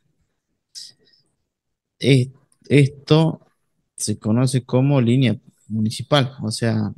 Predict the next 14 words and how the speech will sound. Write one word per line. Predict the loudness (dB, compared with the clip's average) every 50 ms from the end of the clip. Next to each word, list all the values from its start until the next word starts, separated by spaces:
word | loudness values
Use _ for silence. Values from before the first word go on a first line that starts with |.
| _ _ -8
a | -6 -4
la | -4 -4 -4
pared | -4 -2 0 2 2 2 2 0 -2 _ _ _ _ _ _ _ _ _ _ _ _ _ _ _ _
que | 0 0 2
deslinda | 2 2 2 2 2 2 2 2 0 -2 -4 -6
la | -6 -4 -4
vereda, | -2 0 0 2 2 2 2 2 0 -2 -6 -10 _ _ _ _ _ _ _ _ _ _ _ _ _ _ _ _ _ _ _ _ _ _ _ _
¿no | -8 -8
es | -6
cierto?, | -6 -6 -6 -4 -6 -4
con | -2 -2 0 2 2
la | 0 0
propiedad | 0 -2 -2 0 0 0 0 0
privada. | -2 0 0 0 0 -2 -4